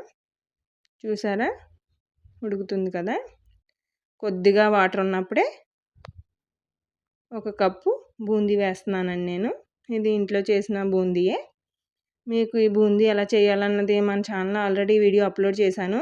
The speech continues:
చూడకపోతే డిస్క్రిప్షన్ బాక్స్‌లో పెడతాను, చూసేయండి. ఒక కప్పు వేసేసుకున్నాను నేను బూందీ అన్నది.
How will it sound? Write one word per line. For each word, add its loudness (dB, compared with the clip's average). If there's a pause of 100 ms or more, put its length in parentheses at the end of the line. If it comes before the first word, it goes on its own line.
చూడకపోతే -2
డిస్క్రిప్షన్ -2
బాక్స్‌లో -2
పెడతాను, -4
చూసేయండి. -2 (960)
ఒక -10
కప్పు 0
వేసేసుకున్నాను 0
నేను -2
బూందీ 2
అన్నది. -2